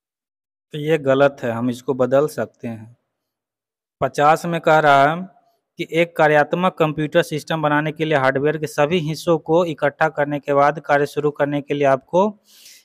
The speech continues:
किस सॉफ्टवेयर को इंस्टॉल करने की आवश्यकता होती है? तो ये ऑपरेटिंग सिस्टम को जो है वो इंस्टॉल करने की आवश्यकता होती है।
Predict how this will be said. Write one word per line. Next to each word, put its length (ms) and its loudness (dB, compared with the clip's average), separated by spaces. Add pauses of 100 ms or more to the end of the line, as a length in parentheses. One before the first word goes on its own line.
(140)
किस 340 0
सॉफ्टवेयर 460 4
को 180 -2
इंस्टॉल 360 0
करने 280 -2
की 100 -4
आवश्यकता 420 0
होती 300 -2
है? 80 -2
तो 120 -8
ये 140 -2
ऑपरेटिंग 500 0
सिस्टम 400 -6
को 160 -4
जो 140 -2
है 80 0
वो 420 0 (420)
इंस्टॉल 360 0
करने 260 -2
की 200 -6
आवश्यकता 440 -6
होती 320 -6
है। 140 -10